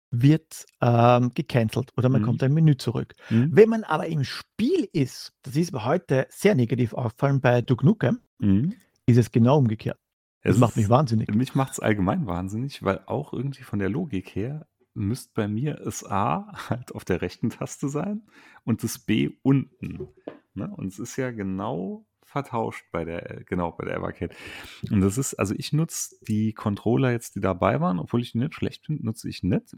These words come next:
Speaker 2: Ich nutz ein acht Bit D O, äh, den S N dreißig Pro, weil der fühlt sich für mich noch am meisten so nach, nach altem Nintendo-Controller und so an. Der ist hochwertig. Und da hatte ich so ein kleines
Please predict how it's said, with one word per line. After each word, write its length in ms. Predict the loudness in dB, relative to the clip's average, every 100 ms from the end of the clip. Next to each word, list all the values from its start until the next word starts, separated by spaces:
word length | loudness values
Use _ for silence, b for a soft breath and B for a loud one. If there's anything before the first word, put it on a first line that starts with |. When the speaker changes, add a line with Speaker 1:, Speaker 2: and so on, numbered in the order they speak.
| -8 -4
Speaker 2:
Ich 220 | -2 2
nutz 420 | 2 2 -4 -10 -2
ein 180 | 0 2 2
acht 340 | 0 -2 -16 _
Bit 380 | -4 -4 -10 -2
D 120 | 0
O, 340 | 2 2 0 -4
äh, 160 | -6 -2
den 300 | 0 0 0
S 220 | -4 -4
N 180 | -4 -4
dreißig 500 | -4 -4 -4 -10 -8
Pro, 340 | 0 2 2 B B B B B _
weil 80 | 4
der 120 | 4
fühlt 300 | 4 4 4
sich 240 | 2 -2 0
für 120 | 0
mich 240 | 0 -2
noch 220 | -4 -4
am 200 | -4 -2
meisten 480 | -2 -2 -4 -2 0
so 260 | 2 4 4
nach, 380 | 4 2 0 -2
nach 200 | -2 0
altem 300 | -2 0 2
Nintendo-Controller 1200 | 2 2 0 0 -2 -4 2 4 4 4 2 0
und 100 | -2
so 160 | 0
an. 240 | 2 0 -2 -6
Der 100 | -6
ist 200 | -6 -4
hochwertig. 640 | -4 -2 -2 -2 -2 -6 -8 B B B B -4
Und 60 |
da 60 | -2
hatte 160 | -2 -6
ich 80 | -8
so 100 | -6
ein 80 |
kleines 480 | -2 -2 -2 -4 -8